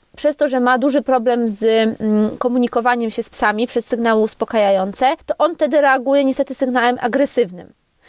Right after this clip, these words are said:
Czyli on na przykład w takiej sytuacji, w której by sobie z czymś nie poradził, to pewnie zareagowałby agresją.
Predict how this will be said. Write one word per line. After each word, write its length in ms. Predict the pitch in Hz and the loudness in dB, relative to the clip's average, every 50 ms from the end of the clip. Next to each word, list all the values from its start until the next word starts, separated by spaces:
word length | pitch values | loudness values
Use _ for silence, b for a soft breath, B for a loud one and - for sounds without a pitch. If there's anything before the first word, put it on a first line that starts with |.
| b b | b b
Czyli 180 | b - 254 - | b -6 -2 0
on 140 | 233 277 339 | 0 2 2
na 80 | 359 | 2
przykład 180 | 294 - 254 - | 0 -2 -4 -2
w 40 | - | -2
takiej 220 | 285 277 - 247 | -2 -2 -2 -4
sytuacji, 380 | - - 269 269 254 262 - 262 | -4 -2 0 2 2 0 -2 -6
w 40 | 240 | -6
której 140 | 262 247 | -4 -4
by 60 | 233 226 | -4 -4
sobie 200 | - 233 220 233 | -4 -4 -4 -4
z 40 | |
czymś 260 | - - 240 233 - - | -2 -2 -2 -2 0 2
nie 140 | 262 320 | 2 2
poradził, 540 | 269 - 269 233 214 214 202 - 254 302 381 466 B B B B B _ | 2 2 2 2 2 0 0 -2 0 0 0 0 B B B B B _
to 100 | - - | -8 -4
pewnie 420 | - 302 277 285 302 339 349 311 | 0 0 0 0 0 0 0 2
zareagowałby 1040 | 277 254 240 226 233 233 220 220 247 254 269 269 269 269 214 196 220 233 247 277 - - | 2 2 2 2 2 2 0 2 0 0 2 2 2 0 0 0 2 2 4 2 2 0
agresją. 560 | - 233 208 240 196 - - - - - - | -4 -2 0 0 -2 -2 -4 -6 -10 -10 -10